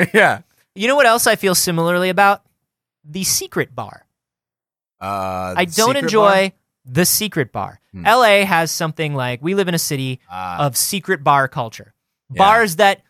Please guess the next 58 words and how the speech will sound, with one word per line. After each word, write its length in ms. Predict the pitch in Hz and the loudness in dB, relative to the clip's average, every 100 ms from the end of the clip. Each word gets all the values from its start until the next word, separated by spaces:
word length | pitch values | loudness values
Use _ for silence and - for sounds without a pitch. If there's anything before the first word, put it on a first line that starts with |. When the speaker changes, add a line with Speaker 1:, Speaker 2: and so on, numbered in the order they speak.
| _ | _
Speaker 2:
supposedly 720 | - 202 - 220 220 220 220 | -8 -8 -2 0 0 -2 -6
do 100 | 202 | -6
not 200 | 208 190 | 0 0
exist. 440 | 190 147 110 - - 104 | 0 -4 -10 -14 -20 -10
Speaker 1:
Right. 220 | 113 113 | -4 2
Speaker 2:
Bars 400 | 202 226 240 185 | 6 6 4 2
where 140 | 214 | 0
you 160 | 208 202 | 2 0
have 180 | 208 196 | 0 -2
to 80 | |
do 200 | 185 220 226 | -4 -2 -2
a 40 | |
specific 500 | - 226 - 208 - | -4 -4 -4 -4 -6
thing 280 | - 160 135 | -4 -4 -4
or 100 | 143 | -6
say 260 | - 202 202 | -4 0 2
a, 200 | 202 180 | 0 -2
say 200 | - 233 | -2 -2
a 60 | 220 | 0
password 500 | 220 175 - 147 135 | -2 -2 -4 -6 -4
or 120 | 156 | -4
bring 260 | 147 214 | 0 -2
a 40 | 208 | -2
token 520 | - 185 170 156 127 | -2 -2 -2 -4 -6
or 380 | 139 170 160 156 - | -2 4 4 4 -2
Speaker 1:
What 160 | 123 190 | -4 -2
is, 140 | 190 | -2
what's 240 | 180 180 | -4 -2
that 160 | 226 185 | 0 -2
place, 340 | - 196 156 | -2 -2 -2
Jimmy's 360 | 123 175 175 147 | -6 -6 -6 -6
Good 180 | 165 143 | -6 -6
Time 220 | 175 160 | -6 -4
Jamboree 420 | 151 160 160 165 | -6 -6 -4 -4
or 60 | 160 | -2
what 100 | 156 | -4
it's 100 | 143 | -4
called, 160 | 165 | -4
where 80 | 143 | -2
you, 140 | 135 139 | -2 -4
uh, 160 | 135 - 139 - | -6 -6 -8 -4
open 340 | 156 151 147 135 | -4 -4 -6 -6
the, 200 | 127 120 | -4 0
uh, 220 | 113 110 | 0 0
refrigerator 800 | 113 - 156 139 147 147 147 147 | -4 -10 -10 -6 -2 -2 -2 -4
and 80 | 131 | -6
you 100 | 123 | -4
walk 220 | 127 - | -4 -6
through? 260 | 139 139 139 | -8 -6 0
Speaker 2:
You 80 | 190 | 2
walk 180 | 208 | 2
through 140 | 214 208 | 2 -4
a 40 | |
fridge 400 | - 240 233 208 | -2 2 2 2
and 80 | 190 | -2
it's 80 | 196 | -2
Speaker 1:
Yeah. 180 | 208 | -2
Speaker 2:
like, 80 | 101 | -2